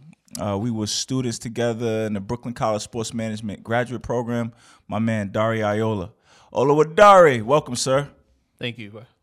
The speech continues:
Speaker 1: I really appreciate you, uh, uh, uh, being here. World Cup.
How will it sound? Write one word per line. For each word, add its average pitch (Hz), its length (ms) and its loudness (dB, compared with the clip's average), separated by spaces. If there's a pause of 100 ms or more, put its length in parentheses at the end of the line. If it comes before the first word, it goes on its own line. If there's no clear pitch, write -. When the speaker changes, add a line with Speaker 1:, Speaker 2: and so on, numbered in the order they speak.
(640)
Speaker 1:
I 113 140 -4
really 127 260 -4
appreciate 120 480 -8
you, 113 220 -6
uh, 98 280 -6
uh, 98 280 -8
uh, 101 120 -8
being 147 600 -6
here. 147 640 -2 (1800)
World 170 300 4
Cup. 156 340 4